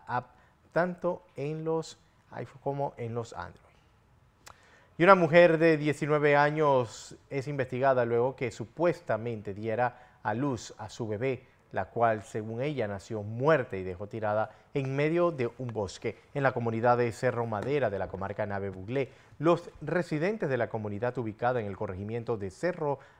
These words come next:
Patena del distrito de Besicó manifestaron que vieron a varios animales comiendo algo envuelto en un pañal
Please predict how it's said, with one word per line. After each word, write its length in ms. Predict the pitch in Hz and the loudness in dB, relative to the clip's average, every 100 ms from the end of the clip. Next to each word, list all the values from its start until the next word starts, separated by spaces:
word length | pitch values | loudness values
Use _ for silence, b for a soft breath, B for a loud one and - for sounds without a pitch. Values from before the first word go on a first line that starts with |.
| B | B
Patena 500 | - 117 117 95 110 | 2 2 0 -4 -4
del 260 | 113 113 101 | -4 -6 -6
distrito 480 | 101 - 160 160 113 | -8 -6 -6 -2 -2
de 60 | |
Besicó 480 | 101 - 95 135 131 B B | -2 -6 -4 -2 -2 B B
manifestaron 680 | 156 156 143 - 170 180 175 | -2 -2 -4 2 2 2 -4
que 180 | - 120 | -4 -4
vieron 500 | 131 151 147 151 180 _ | 0 0 2 0 -6 _
a 80 | 120 | -8
varios 400 | 113 160 185 - | 0 0 0 -4
animales 480 | 123 110 117 117 - | -6 -4 -4 -4 -4
comiendo 560 | 131 120 160 175 117 | -4 -2 -4 0 2
algo 180 | 107 107 | 2 0
envuelto 460 | 107 110 104 113 B B B | -2 -4 -2 -4 B B B
en 140 | 139 139 | -2 2
un 180 | 185 165 | 2 4
pañal 400 | 131 120 127 | 2 2 -2